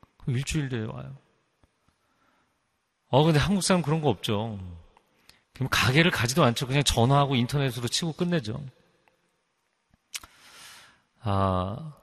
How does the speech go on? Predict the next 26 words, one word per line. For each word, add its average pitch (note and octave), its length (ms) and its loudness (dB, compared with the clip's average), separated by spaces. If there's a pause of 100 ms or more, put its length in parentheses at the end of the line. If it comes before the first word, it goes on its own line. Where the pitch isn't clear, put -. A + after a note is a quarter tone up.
(180)
그, G#2 520 0
뭐 A#2 300 -4
책자 F3 460 8
같은 D#3+ 260 2
거를 D3 260 2
만들 A#2+ 340 0
때도, A#2 300 -2
교회에서 A2 680 4
자료 A2+ 260 0
만들 F#2+ 300 2
때도 F#2+ 200 -4
일주일 F3+ 540 4
전에 D3 180 2
갖다 A#2 280 -2
줘야 F#2 240 -2
돼요. A2 120 -12 (1000)
우리는 D#3+ 300 4
그냥 D#3+ 240 6
오전에 C#3 320 4
갖다 B2 240 2
주면 B2+ 180 0
오후에 B2 300 2
막 A2 160 0
수백 E3+ 240 0
건이 B2+ 180 2
나와요. E2 420 2